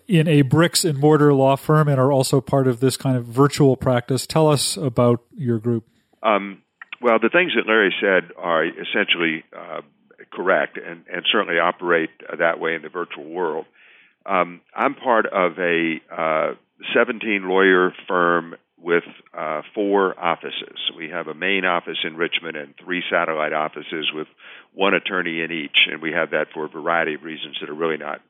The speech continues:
Speaker 2: pertinent to this. But w-, we also, several years ago, started working with law firms around the country in, uh, different cases, which is not un-,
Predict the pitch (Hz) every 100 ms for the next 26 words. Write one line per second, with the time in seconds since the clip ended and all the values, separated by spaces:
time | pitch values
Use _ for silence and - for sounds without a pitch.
0 | - 85 76 73 82 80 73 - - -
1 | - - - - _ _ 101 95 - _
2 | 107 - 113 139 143 110 123 - 98 92
3 | 101 90 92 107 92 80 80 82 92 87
4 | 82 92 98 92 85 82 85 87 - 82
5 | 78 76 80 76 - 135 127 90 82 82
6 | - - 90 85 85 82 78 98 90 -
7 | 123 113 - 80 92 92 95 113 117 113
8 | _ 92